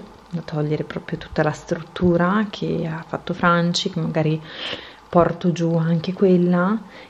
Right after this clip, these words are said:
e pensavo di lasciare solo un cucinone. E niente, ho riportato di qua anche il pezzo da cinquanta del mobile che avevamo spostato in cameretta dei ragazzi,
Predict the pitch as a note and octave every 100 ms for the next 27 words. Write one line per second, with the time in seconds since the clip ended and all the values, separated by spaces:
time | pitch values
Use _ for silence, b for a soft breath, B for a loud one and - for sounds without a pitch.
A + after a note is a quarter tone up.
0 | - - F3 D#3+ D#3 D#3 D3+ D3 - -
1 | D#3+ D#3+ D#3+ D#3+ F3 E3 D#3+ E3+ E3 F3
2 | E3 D#3+ - E3 D#3+ - E3 D#3+ D#3 D#3+
3 | - - D#3 D3 D3+ D#3 D#3 - - -
4 | B B B B B B - F3+ E3+ D#3+
5 | D#3 D#3 D#3+ D#3 D3+ D#3 E3 E3+ E3+ -
6 | F3+ E3+ F3+ - F#3+ G#3+ A3+ F3 D#3 D#3
7 | D#3 - D#3 D3+ D#3 E3 D#3+ - D#3+ D3
8 | D3+ - E3 D#3 D#3 D#3 D#3 D#3 D#3 D3+
9 | D#3 F3 F#3 G3+ E3 D#3 D3+ D3+ D#3 -
10 | - D#3+ D#3 E3 D#3 D#3 D#3 D#3 D#3 D#3
11 | D3+ D3+ D3+ D3 D3 D#3+ D#3 D3+ F3 F3+
12 | - - A3